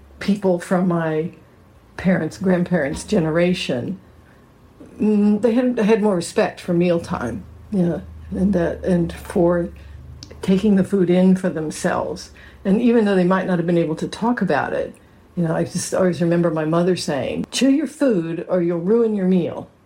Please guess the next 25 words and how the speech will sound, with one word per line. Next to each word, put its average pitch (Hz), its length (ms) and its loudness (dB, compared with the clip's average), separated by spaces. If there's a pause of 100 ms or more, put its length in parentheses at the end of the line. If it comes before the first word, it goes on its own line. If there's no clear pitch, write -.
(400)
or, 175 160 0
"You 170 120 4
can't 240 280 2
eat 226 160 -2
between 185 400 2
meals 165 360 0
or 170 60 0
you'll 156 160 -4
ruin 185 380 2
your 160 100 0
meal." 160 380 -4 (140)
You 196 120 4
know, 170 100 2
that 190 220 0 (100)
was 185 200 -2
really 190 260 2
all 170 180 2
about 160 320 -2
Agni. 220 500 0 (920)
Anyway, 196 500 2
and 185 180 2
so 185 140 0
then 170 180 0
Claudia 180 340 -4
said, 202 260 -10